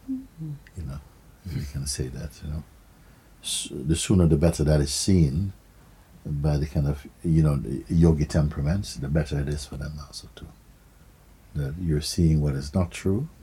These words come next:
Speaker 2: and so naturally it is offered up, it is let go of, it's not offered up. Then what is held on to then?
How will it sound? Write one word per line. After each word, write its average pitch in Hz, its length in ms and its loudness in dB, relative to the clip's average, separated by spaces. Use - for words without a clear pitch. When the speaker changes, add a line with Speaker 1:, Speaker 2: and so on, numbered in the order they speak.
Speaker 2:
and 82 160 0
so 85 100 -2
naturally 82 420 2
it - 120 -6
is 76 100 -4
offered 80 280 -4
up, 71 120 -6
it 73 60 -8
is - 140 -12
let 71 240 -8
go 76 140 -4
of, - 80 -8
it's - 160 -20
not - 180 -14
offered 76 260 -14
up. - 80 -16
Then 80 200 6
what 120 200 6
is 131 160 8
held 87 260 8
on 95 180 6
to 80 100 -2
then? 67 280 -4